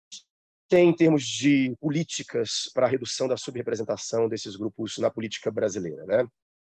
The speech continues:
Ah, a gente tem dois tipos de políticas que se aplicam de modos bastante diferentes a esses grupos. Então, o Brasil, por exemplo, possui cotas nas nominatas para mulheres, né, cotas eleitorais. Então,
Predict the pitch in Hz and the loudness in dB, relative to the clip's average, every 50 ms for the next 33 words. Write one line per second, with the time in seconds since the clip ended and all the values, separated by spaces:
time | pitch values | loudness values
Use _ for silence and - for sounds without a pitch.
0 | _ _ _ _ - _ - 110 117 117 117 117 117 117 113 113 113 113 - _ | _ _ _ _ -12 _ 2 4 6 6 6 6 6 6 6 6 4 4 2 _
1 | 143 123 117 147 143 - - 165 160 156 156 - _ _ _ _ _ _ - 127 | -2 0 0 0 -2 0 2 2 4 4 2 0 _ _ _ _ _ _ -2 2
2 | 165 180 185 165 - - 165 156 - 147 120 131 127 - 123 117 131 131 - - | 4 4 4 4 0 -2 -2 -2 -2 -2 -6 -6 -6 -6 -6 -6 -6 -6 -6 -8
3 | - 127 - - - - 131 117 - 139 131 - 143 120 117 117 117 120 123 120 | -8 -8 -8 -8 -4 -4 -4 -4 -2 -6 -4 -2 -2 -2 -2 2 4 2 2 2
4 | 110 101 - - - - _ _ 120 - - - 143 131 117 120 - _ _ _ | 0 -12 -12 -18 -20 -20 _ _ -6 -4 -2 -2 -2 -2 -2 -8 -16 _ _ _
5 | - - - 110 107 117 120 117 - - - - - _ - - - _ _ 110 | -12 -4 -2 0 0 0 0 -2 -4 -12 -14 -16 -16 _ -20 -20 -20 _ _ 0
6 | 117 123 120 - 120 104 - - - - _ 104 95 117 107 - - 139 135 147 | 0 0 0 -2 -6 -6 -8 -8 -10 -10 _ -10 -10 -10 -10 0 2 4 4 6
7 | 151 151 _ _ _ _ _ _ _ _ _ _ _ _ _ _ - _ 127 127 | 4 2 _ _ _ _ _ _ _ _ _ _ _ _ _ _ -10 _ -2 0
8 | 123 131 123 113 104 104 139 143 - - 117 104 95 117 110 113 110 _ - 110 | 4 4 4 4 4 2 0 0 0 0 -4 -2 -2 -6 -8 -8 -14 _ -10 -10
9 | - - - 123 104 _ - 120 123 113 - _ 117 107 98 87 - - _ _ | -8 -4 -6 -6 -6 _ 2 4 4 4 2 _ -6 -6 -6 -8 -10 -18 _ _
10 | - - - _ _ - 117 131 135 113 113 107 104 107 123 135 139 - 147 135 | -20 -20 -20 _ _ -2 2 2 2 2 2 0 2 2 2 2 0 -2 -6 -6
11 | - - - - - - 104 - 92 90 98 107 123 131 131 104 92 101 110 120 | -6 -8 -10 -12 -6 -4 -4 -4 0 2 4 4 4 4 2 -2 -2 -2 -2 -2
12 | 117 - 101 95 - 95 90 95 98 92 - 87 85 90 92 110 117 110 92 87 | -2 -2 -4 -4 -4 -6 -6 -6 -6 -4 -4 -2 0 0 0 0 0 -2 -4 -8
13 | 90 - 101 101 107 104 | -10 -4 -4 -4 -4 -4